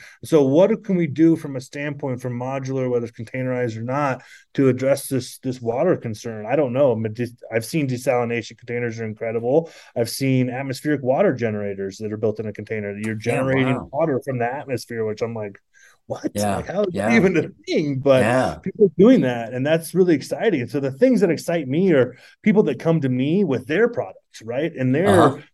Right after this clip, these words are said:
Speaker 1: thing just so happens to be in a container, and I get to work with them to develop and, and, and then think about how we build this at scale. So it's, uh, what I call a contract manufacturing relationship where, yeah, come to me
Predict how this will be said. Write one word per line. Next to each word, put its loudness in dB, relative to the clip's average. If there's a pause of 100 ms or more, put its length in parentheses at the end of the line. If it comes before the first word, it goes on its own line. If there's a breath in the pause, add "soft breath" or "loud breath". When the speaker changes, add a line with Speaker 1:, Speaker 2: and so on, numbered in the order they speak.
(240)
Speaker 1:
thing 2
just -2
so 4
happens -2
to -2
be 0
in 0
a -2
container, -2 (100)
and -4
I 0
get 4
to 2
work 2
with -2
them -4 (340 loud breath)
to 2
develop 0
and, -4
and, -2
and -2
then 0
think -4
about -4
how 0
we 2
build -2
this -6
at -16
scale. 2 (200 loud breath)
So -2
it's, -8
uh, -14
what 0
I 2
call 4
a -4
contract -4
manufacturing -4
relationship -2
where, -4 (200 loud breath)
yeah, 4
come 2
to 2
me 2